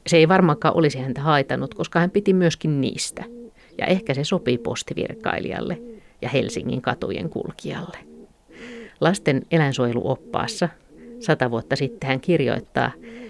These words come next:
miten viisaita ja ihmisiin kiintyviä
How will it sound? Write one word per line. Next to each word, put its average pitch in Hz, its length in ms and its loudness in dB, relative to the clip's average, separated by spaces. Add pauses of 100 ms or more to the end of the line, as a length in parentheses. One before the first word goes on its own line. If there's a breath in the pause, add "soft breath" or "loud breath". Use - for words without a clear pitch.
(100)
miten 165 260 4
viisaita 160 460 2
ja 139 120 2
ihmisiin 131 540 0
kiintyviä - 680 -4